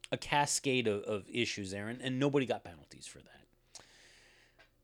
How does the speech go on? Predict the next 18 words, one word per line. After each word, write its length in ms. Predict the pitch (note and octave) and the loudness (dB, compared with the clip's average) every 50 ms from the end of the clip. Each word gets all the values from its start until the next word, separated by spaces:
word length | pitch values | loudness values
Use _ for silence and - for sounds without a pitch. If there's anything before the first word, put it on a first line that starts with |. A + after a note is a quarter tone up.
| _ _ _ _ _ _ - - - | _ _ _ _ _ _ -20 -20 -14
A 40 | A#3+ | -10
little 220 | B3 C#4+ - - _ | -10 -10 -10 -10 _
questionable 960 | - - - - A#2+ A2 - - - G#2+ G#2 F#2 F2 F#2+ F#2+ F#2 F2+ F2 F2+ - | -12 -6 -2 0 0 0 0 -2 -2 -2 -2 -2 -2 0 0 0 0 -2 -4 -4
on 240 | F#2+ F#2 F#2 F#2+ F#2 | -4 -4 -4 -4 -4
the 80 | F2 - | -4 -4
second 380 | - - - - - - - | -4 -4 -6 -6 -12 -14 -16
incident, 460 | - - - - - - - - - - - - - - - - - | -12 -8 -8 -8 -8 -10 -18 -20 -18 -16 -14 -14 -14 -16 -16 -10 -8
though. 80 | C4 - - _ | -8 -8 -8 _
<laughs> 100 | _ - | _ -10
Actually, 340 | - - - - - C3 D3+ | -8 -4 -4 -2 0 0 0
a 60 | D#3+ F3+ | 2 2
lot 280 | F3 D3+ - G#2 - | 2 2 2 0 -2
questionable 500 | - - - D2+ - - - F2 D#2+ D2 | -6 -8 -6 -6 -6 -6 -8 -8 -8 -12
on 140 | D2 D2+ E2+ | -12 -12 -8
the 60 | E2 | -4
second 360 | - - - - - - - - | -4 -4 -4 -4 -6 -8 -8 -8
incident, 420 | C#4+ - - - D#2 D#2+ D#2 D2 - | -6 -6 -6 -8 -8 -10 -16 -18 -18
though. 540 | - - - _ _ _ _ - - - | -20 -20 -20 _ _ _ _ -20 -16 -14